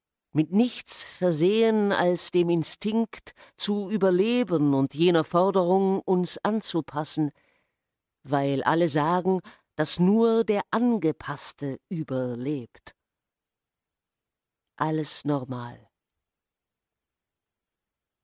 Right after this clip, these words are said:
Alles normal. Bis wir uns endlich auf uns selbst besinnen und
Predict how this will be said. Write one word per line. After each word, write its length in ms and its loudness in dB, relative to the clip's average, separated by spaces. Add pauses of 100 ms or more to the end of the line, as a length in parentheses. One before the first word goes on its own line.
(1000)
Alles 400 0
normal. 720 -2 (1500)
Bis 360 -4
wir 200 0
uns 180 0
endlich 800 -4 (240)
auf 400 -2
uns 320 -2
selbst 580 -2
besinnen 680 -4 (580)
und 300 0